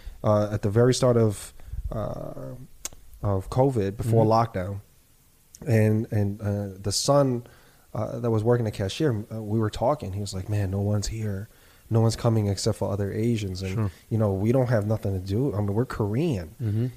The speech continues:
Speaker 1: and, and, you know, like, what's going on?" And, and he goes, "The only people I'm seeing are, are other Asians coming to support the business, and we don't know how much longer we can stay open if this continues, and I don't think it's gonna stop. It looks like it's getting worse."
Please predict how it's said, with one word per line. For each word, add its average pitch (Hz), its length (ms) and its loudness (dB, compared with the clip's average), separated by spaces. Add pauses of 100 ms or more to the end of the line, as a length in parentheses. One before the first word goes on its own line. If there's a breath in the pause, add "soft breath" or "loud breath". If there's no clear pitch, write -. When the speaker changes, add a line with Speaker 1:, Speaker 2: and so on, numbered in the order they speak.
(180)
Speaker 1:
and, 104 480 0
and, 104 240 -4
you 120 160 -2
know, 113 540 -8
like, 104 180 -4
what's 117 140 -2
going 117 300 0
on?" 135 240 4
And, 101 140 0 (360 soft breath)
and 113 100 -2
he 120 60 4
goes, 117 140 4
"The 110 80 2
only 127 160 4
people 123 260 2
I'm 110 120 2
seeing 123 300 0
are, 101 120 0
are 98 260 -6
other 107 240 -2
Asians 117 340 -4
coming 101 260 -6
to 104 100 -6
support - 480 -6 (420 soft breath)
the 98 80 -2
business, 110 400 2
and 95 160 -2
we 113 100 4
don't 127 140 2
know 104 100 -2
how 107 120 -2
much 101 200 -4
longer 107 280 0
we 98 100 -6
can 92 160 -8
stay 98 220 -2
open 107 300 -2
if 87 100 -8
this 95 160 -6
continues, 104 680 -4
and 95 200 -6
I 101 100 -2
don't 113 140 -2
think 101 160 -6
it's - 100 -14
gonna 87 160 -10
stop. - 420 -10
It 92 220 -12
looks 104 180 -4
like 101 140 -6
it's 92 100 -6
getting 92 300 -6
worse." 170 320 -8